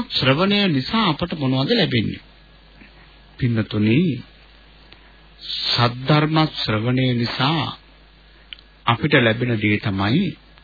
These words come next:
සද්ධාව. මේ පින්වත් හැම කෙනෙක්ම දන්නවා මේ ධර්ම මාර්ගයේ යන්න අවශ්‍ය කරන වටිනාම දෙයක් තමයි මේ සද්ධාව.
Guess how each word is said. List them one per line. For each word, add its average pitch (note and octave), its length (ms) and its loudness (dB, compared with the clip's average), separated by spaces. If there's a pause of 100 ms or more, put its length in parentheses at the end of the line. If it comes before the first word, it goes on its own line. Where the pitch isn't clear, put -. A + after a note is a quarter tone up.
(300)
සද්ධාව. G2+ 760 -2 (1500)
මේ D3+ 200 4
පින්වත් C#3 440 0
හැම B2 220 0
කෙනෙක්ම A#2 440 -2
දන්නවා G#2 640 -2 (1300)
මේ A2 180 2
ධර්ම A2+ 340 2
මාර්ගයේ A2 640 2
යන්න G#2 280 0
අවශ්‍ය G#2 500 0
කරන G#2+ 320 -2 (1080)
වටිනාම A2+ 1160 2
දෙයක් A2 360 2
තමයි G#2 420 2 (560)
මේ D#3+ 140 -2
සද්ධාව. F#2+ 560 -2